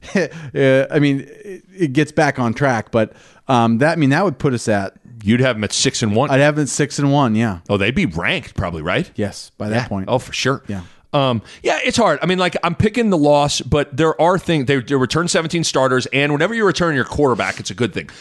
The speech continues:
Speaker 2: But I'm with you. Like, Aiden O'Connell to me is, is, is not just a world beater.
Speaker 1: Yeah.
Speaker 2: Um, and they lose their two best players.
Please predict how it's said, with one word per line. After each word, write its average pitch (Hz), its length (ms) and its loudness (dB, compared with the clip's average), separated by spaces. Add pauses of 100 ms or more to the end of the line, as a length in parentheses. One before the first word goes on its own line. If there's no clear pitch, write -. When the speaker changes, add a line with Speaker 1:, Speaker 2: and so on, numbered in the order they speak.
(140)
Speaker 2:
But 139 100 -2
I'm 151 140 -2
with 147 180 -4
you. 117 340 0 (300)
Like, 117 320 -2 (600)
Aiden 180 220 0
O'Connell 147 500 0
to 135 120 -2
me 123 160 0
is, 104 180 -4
is, 110 380 0
is 110 260 -2
not 123 380 -2 (420)
just - 400 -2 (380)
a 117 80 2
world 101 440 2
beater. - 400 -12 (140)
Speaker 1:
Yeah. 113 200 -4
Speaker 2:
Um, 104 460 0 (160)
and 208 280 0
they 156 120 2
lose 160 360 2
their 165 100 2
two 180 200 0
best 131 260 -4
players. - 380 -2